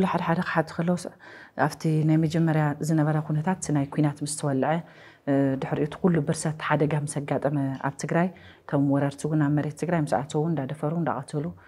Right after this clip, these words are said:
እ፣ ኩሉ ነገር እንዳዓነዉ፣ እ፣ ማለት ኩሉ ዓይነት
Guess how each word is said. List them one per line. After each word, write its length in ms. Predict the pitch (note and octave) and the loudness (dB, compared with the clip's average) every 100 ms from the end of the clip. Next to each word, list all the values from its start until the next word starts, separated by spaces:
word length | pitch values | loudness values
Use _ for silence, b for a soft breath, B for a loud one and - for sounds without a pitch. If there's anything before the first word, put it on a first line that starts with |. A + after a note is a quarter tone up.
| b b b | b b b
እ፣ 60 | D3+ D3 C#3 C#3 C3+ | 2 2 2 0 0
ኩሉ 180 | - G3+ | 2 2
ነገር 280 | C#3 C3 - - | 2 -2 -6 -8
እንዳዓነዉ፣ 480 | - C#3 C#3+ D3+ C#3 E3 E3+ - | 2 6 6 6 2 0 -6 -8
እ፣ 120 | D3+ C#3+ C#3 C#3 C3+ C3+ C3 - | -4 -2 -2 -2 -4 -4 -6 -4
ማለት 260 | D3+ C#3 - | -2 -2 0
ኩሉ 200 | G3 F#3 | 2 4
ዓይነት 300 | C#3 C#3 | 4 2